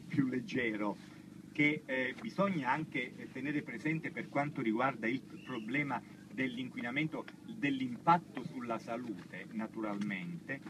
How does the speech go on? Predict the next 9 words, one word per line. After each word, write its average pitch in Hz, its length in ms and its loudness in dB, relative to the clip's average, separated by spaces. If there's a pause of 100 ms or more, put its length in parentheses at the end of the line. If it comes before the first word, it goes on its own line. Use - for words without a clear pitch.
(300)
dipende 120 880 0
anche 113 720 0 (480)
dai, 143 480 8 (140)
dai 156 400 4
tempi 131 840 2
e 120 220 -4
dalle 131 340 0
modalità 139 840 4
di, - 520 -6